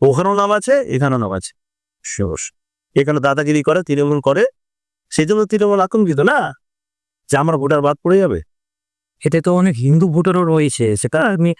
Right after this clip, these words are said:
Speaker 1: হিন্দু ভোটার জন্য তো সিএ আছে না, হিন্দুস্তান তো হিন্দু, হিন্দু ল্যান্ড তো এটা, আমার ভারতবর্ষ তো হিন্দু ল্যান্ড, তার জন্য তো কেন্দ্রীয় সরকার সিএ চালু করেছে।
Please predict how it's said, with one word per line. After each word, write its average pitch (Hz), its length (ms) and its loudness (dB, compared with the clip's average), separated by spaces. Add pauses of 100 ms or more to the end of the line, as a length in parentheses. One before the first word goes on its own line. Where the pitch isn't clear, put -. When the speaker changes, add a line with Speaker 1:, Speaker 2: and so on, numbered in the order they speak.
(140)
Speaker 1:
হিন্দু 214 260 4
ভোটার 233 280 2
জন্য 240 200 2
তো 233 220 2
সিএ 240 380 0
আছে 117 200 -2
না, 160 140 -6 (1160)
হিন্দুস্তান 196 520 0
তো 196 80 0
হিন্দু, 190 300 2
হিন্দু 202 280 2
ল্যান্ড 156 240 -2
তো 110 60 -2
এটা, 80 200 -4 (1040)
আমার 139 300 0
ভারতবর্ষ 175 380 0
তো 190 140 2
হিন্দু 254 220 2
ল্যান্ড, 180 300 -2 (560)
তার 147 120 0
জন্য 185 180 2
তো 196 100 0
কেন্দ্রীয় 208 320 2
সরকার 190 240 0
সিএ 233 340 2
চালু 175 220 0
করেছে। 113 300 -4